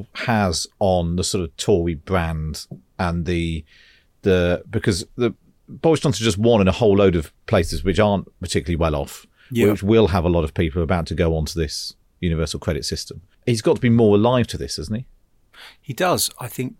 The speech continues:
Speaker 2: Jenny's right, um, for the reasons explained,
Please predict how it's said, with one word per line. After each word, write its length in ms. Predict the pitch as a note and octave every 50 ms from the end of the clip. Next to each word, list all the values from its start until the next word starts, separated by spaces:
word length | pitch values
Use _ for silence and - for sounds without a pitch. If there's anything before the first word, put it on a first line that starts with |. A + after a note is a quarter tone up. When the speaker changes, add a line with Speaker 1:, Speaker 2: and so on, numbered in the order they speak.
| _ _
Speaker 2:
Jenny's 580 | - - A#2 A2 A2+ G#2+ G#2 G2+ G2 - - - _ _ _ _ _ -
right, 500 | F#2+ G2 G2 F#2+ G#2 - - - - - _ _ _ -
um, 560 | - A2 G#2 G#2 G2+ G2 G2 G#2 G#2 G#2 G#2+ - _ _ _ _ _ _ -
for 140 | - - G#2+
the 100 | A2+ A2+
reasons 300 | A2+ A2 G2+ G2+ G2 F#2+
explained, 600 | G2 - - - A2 G2+ G#2 G#2+ G#2+ A2+ A2+